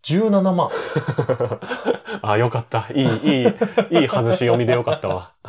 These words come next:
Speaker 1: <laughs> 十七万っすよ。
Speaker 2: それは普通のアニメのツイートのハッシュタグとかでも結構すごい方ってことですよね。
Speaker 1: 正直、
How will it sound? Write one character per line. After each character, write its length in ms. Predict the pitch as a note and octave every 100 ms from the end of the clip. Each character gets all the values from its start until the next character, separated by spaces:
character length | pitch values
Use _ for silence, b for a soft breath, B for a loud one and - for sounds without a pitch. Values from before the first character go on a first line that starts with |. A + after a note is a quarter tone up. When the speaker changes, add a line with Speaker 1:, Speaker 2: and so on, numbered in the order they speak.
| F4 F4+ D#4
Speaker 1:
<laughs> 500 | C4 C4 A#3 D#3+ C#3+ C#3
十 220 | D3+ G3
七 220 | G#3 G#3
万 160 | G#3 G3
っ 20 |
す 160 | D3 -
よ。 80 | -
Speaker 2:
そ 120 | - F3
れ 60 |
は 220 | G3 A3+
普 100 | C#3+
通 200 | - D#3 D3+
の 160 | C#3+
ア 40 | D3+
ニ 80 |
メ 160 | B2 F#2+
の 440 | F#2+ A#2 F2 D#2+ - - _ _
ツ 140 | A2
イ 20 | G2+
ー 40 | F#2+
ト 180 | G2 F#2+
の 260 | F#2 F#2
ハ 100 | F#2
ッ 20 | F#2+
シ 140 | G2
ュ 20 |
タ 100 | G2
グ 120 | F2+
と 100 | F2
か 100 | F2
で 80 | A2+
も 100 | B2+
結 140 | B2+ -
構 100 | F2+
す 120 | G2+
ご 160 | G2
い 40 | F2
方 220 | - E2+
っ 60 | D#2+
て 100 | E2
こ 100 | D#2+
と 80 |
で 80 | D#2+
す 80 | -
よ 80 | -
ね。 40 |
Speaker 1:
正 220 | - B3+
直、 160 | C#4 C#4+